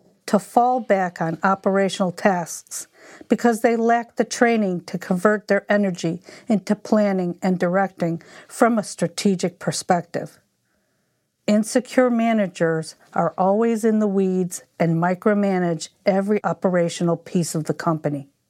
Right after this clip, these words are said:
Unfortunately, these behaviors also demonstrate a lack of confidence in themselves and a lack of trust with their staff. A manager can't climb the corporate ladder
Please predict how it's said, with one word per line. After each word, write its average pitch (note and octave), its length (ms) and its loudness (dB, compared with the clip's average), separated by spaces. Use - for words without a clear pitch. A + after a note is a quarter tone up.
Unfortunately, F3+ 800 0
these G3+ 300 0
behaviors G3 880 0
also G#3 360 2
demonstrate F3 720 -2
a F3 60 -4
lack F3 320 -4
of F3 100 -6
confidence F#3+ 640 -2
in F3+ 140 2
themselves G#3+ 760 -2
and F3 100 0
a E3+ 80 -2
lack F#3+ 380 -2
of F3+ 180 -4
trust - 560 -2
with F3 200 0
their E3 100 -2
staff. - 720 -4
A F#3+ 120 2
manager G3+ 560 0
can't B3 480 -4
climb F#3+ 400 0
the F3 80 -2
corporate E3+ 540 -4
ladder E3 420 -2